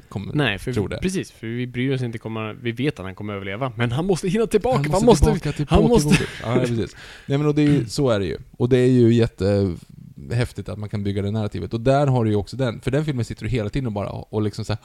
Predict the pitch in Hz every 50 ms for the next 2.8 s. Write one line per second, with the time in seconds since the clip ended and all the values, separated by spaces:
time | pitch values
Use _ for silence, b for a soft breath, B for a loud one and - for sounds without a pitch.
0 | 269 277 - 202 180 165 160 139 131 131 113 101 131 185 208 208 208 214 190 156
1 | 165 180 180 180 185 180 147 127 160 208 233 240 254 220 - - - - - -
2 | - 175 - - 190 190 185 170 - 185 165 127 156 127 120